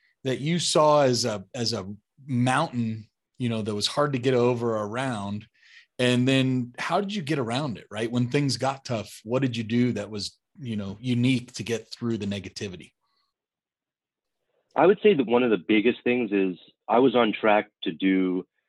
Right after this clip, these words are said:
Speaker 2: the usual, you know, trajectory in school.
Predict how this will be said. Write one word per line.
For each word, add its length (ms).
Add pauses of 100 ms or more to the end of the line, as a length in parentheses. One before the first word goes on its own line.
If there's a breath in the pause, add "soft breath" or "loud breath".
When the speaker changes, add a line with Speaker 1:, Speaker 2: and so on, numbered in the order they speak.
Speaker 2:
the 60
usual, 680 (100)
you 80
know, 200 (1000)
trajectory 520
in 120
school. 460